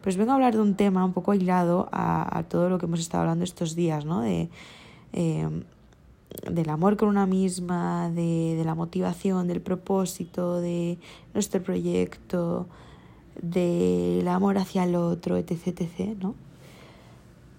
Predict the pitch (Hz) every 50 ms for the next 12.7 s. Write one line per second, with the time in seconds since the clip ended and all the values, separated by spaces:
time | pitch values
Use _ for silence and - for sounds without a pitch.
0 | - - - - - 226 214 214 214 214 214 - - - 247 - - 214 202 202
1 | 190 190 190 190 185 185 190 - 240 233 220 214 214 226 - - - - - -
2 | - - - - - - - 208 202 214 214 - - - 214 202 202 196 196 196
3 | 190 202 190 190 190 190 - - 196 190 170 - 185 175 185 190 185 180 170 160
4 | 156 151 147 160 - - - - - - - - - - - - - - - -
5 | - - - - - - - - - - 175 170 175 175 170 170 - 185 185 175
6 | 175 170 - 170 165 165 175 180 170 - - 165 160 175 170 170 - 165 160 165
7 | 170 170 170 175 - - - - - - - 165 160 160 165 196 214 202 185 175
8 | 175 170 170 170 165 175 - 180 202 190 160 175 190 196 190 175 - - - 170
9 | 160 160 160 160 156 156 151 - - 160 160 165 165 - 175 - 165 - - 165
10 | - 170 - 160 156 151 156 151 151 147 156 156 147 - 160 151 175 247 - -
11 | - - - - - - - - - - - - - - - - - - - -
12 | 185 202 190 185 185 180 175 175 170 170 165 165 170